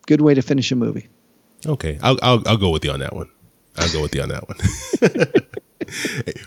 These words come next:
Speaker 2: well, Joe, hey, I appreciate your time. Thanks for joining me on here. And we've got some, some bonus movie talk in here, too. And, you know, before we go, too, I wanna make sure I, I, I say thanks to Jen Smith. Um, she wrote an article for The Penny Hoarder. It's three movie past alternatives for anyone who's bitter about the latest changes. So,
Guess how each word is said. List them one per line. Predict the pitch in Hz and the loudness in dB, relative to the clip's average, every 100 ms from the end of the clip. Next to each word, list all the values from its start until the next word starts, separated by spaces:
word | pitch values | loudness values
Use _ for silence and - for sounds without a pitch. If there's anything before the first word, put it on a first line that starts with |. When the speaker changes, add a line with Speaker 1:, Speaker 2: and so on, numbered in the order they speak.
| - | -4
Speaker 2:
well, | 104 | 0
Joe, | 95 110 | 2 2
hey, | 107 117 | 2 0
I | 101 | 0
appreciate | 113 156 135 117 | 2 4 4 4
your | 101 | 2
time. | - 98 90 87 | 0 2 2 0
Thanks | 82 107 - | -2 -2 -2
for | 90 | -2
joining | 87 87 | 0 -2
me | 85 | -2
on | 82 80 | -2 -2
here. | 82 | -2
And | 80 | -4
we've | 80 | -4
got | 85 82 | -4 -4
some, | 82 - - | -6 -12 -4
some | 92 | -2
bonus | 87 104 95 | 2 2 4
movie | 104 95 92 | 4 4 4
talk | 101 87 90 | 2 2 0
in | |
here, | 87 87 | -2 -2
too. | 98 92 | 0 0
And, | 76 85 80 | 0 -2 2
you | 131 | 4
know, | 120 | 4
before | 92 - 143 | 2 2 4
we | 123 | 6
go, | 117 | 4
too, | 101 113 | 4 4
I | |
wanna | 98 98 | 4 2
make | 98 | 2
sure | 101 | 2
I, | 87 - 80 80 | 0 0 -2 -2
I, | 76 | -2
I | 85 | -2
say | 92 | 0
thanks | 90 87 - | -2 -2 -2
to | 92 80 | -2 -2
Jen | 78 90 87 | -2 -2 0
Smith. | - 92 90 - - - - | 0 0 -4 -6 -20 -20 -16
Um, | 71 67 76 82 | -10 -8 -8 -2
she | - 101 | 0 2
wrote | 92 92 | 4 4
an | 90 | 4
article | 87 87 87 | 2 0 -2
for | 87 | -2
The | |
Penny | 78 131 113 | 2 2 2
Hoarder. | 87 82 92 | 2 0 0
It's | 82 | -2
three | - 101 107 | 0 2 4
movie | 98 98 92 | 4 2 2
past | - 90 82 | 0 -2 0
alternatives | 80 - 87 82 82 | -2 -2 -2 0 -2
for | - | -2
anyone | - 92 92 90 85 | -2 0 2 4 2
who's | 78 87 80 | 0 -2 -2
bitter | 80 90 87 | -2 0 0
about | 76 80 80 | 2 0 -2
the | 78 | -4
latest | 78 78 90 - | -2 -2 -2 0
changes. | 80 78 71 73 | 0 -2 -2 2
So, | 95 80 | 4 2